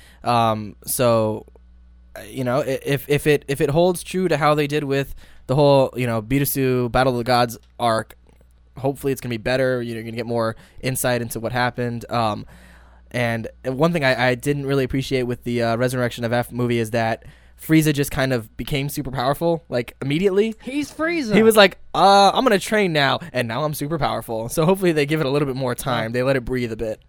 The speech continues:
Speaker 2: Well, i-, if they manage to do that, the Resurrection of F film better than it was in the actual movie,
Speaker 1: Mm-hmm.
Speaker 2: then the, then the next fourteen or whatever episodes of Dragon Ball Super are gonna be awesome.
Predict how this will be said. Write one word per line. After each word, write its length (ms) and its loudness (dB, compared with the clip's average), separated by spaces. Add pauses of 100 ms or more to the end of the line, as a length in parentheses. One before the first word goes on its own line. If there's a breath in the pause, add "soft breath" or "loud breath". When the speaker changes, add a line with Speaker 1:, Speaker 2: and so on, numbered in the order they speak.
(100)
Speaker 2:
Well, 380 -2
i-, 260 -6
if 160 -8
they 160 -2
manage 420 -6
to 80 -8
do 260 2
that, 220 -4
the 140 -6
Resurrection 540 -6
of 120 -8
F 160 -6
film 380 2
better 400 -2
than 560 -6 (840)
it 100 -16
was 320 -4
in 80 -10
the 140 -10
actual 320 -8
movie, 420 0
Speaker 1:
Mm-hmm. 240 -8 (140)
Speaker 2:
then 500 -4
the, 240 -16
then 160 -12
the 80 -10
next 340 -6
fourteen 400 -6
or 60 -6
whatever 320 -4
episodes 380 -8
of 40 -20
Dragon 240 -6
Ball 120 -2
Super 320 -6
are 40 -10
gonna 140 -12
be 140 -10
awesome. 500 -6